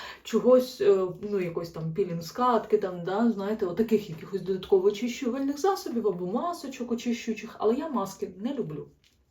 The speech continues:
Я відверто говорю. Я взагалі дуже рідко використовую маски, будь-які, чи то в тюбик,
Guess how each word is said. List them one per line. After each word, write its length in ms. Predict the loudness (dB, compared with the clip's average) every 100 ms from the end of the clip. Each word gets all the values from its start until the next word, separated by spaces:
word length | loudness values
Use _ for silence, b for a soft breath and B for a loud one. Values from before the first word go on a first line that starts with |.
| _ _ -20 -4
Я 120 | -4
відверто 440 | -2 -8 -10 -10
говорю. 320 | -12 -10 -12 -12 B B B B
Я 120 | 6 8
взагалі 420 | 6 0 -2 -4
дуже 320 | -2 -4 -4
рідко 320 | -6 -8 -8
використовую 560 | -8 -6 -8 -4 -4 0
маски, 380 | 0 0 -2 -4
будь-які, 840 | 0 0 0 -2 -8 -6 -4 -4 B B B -12
чи 200 | -4 -4
то 540 | 4 4 4 2 -4
в 40 | -10
тюбик, 500 | -4 -2 -2 -6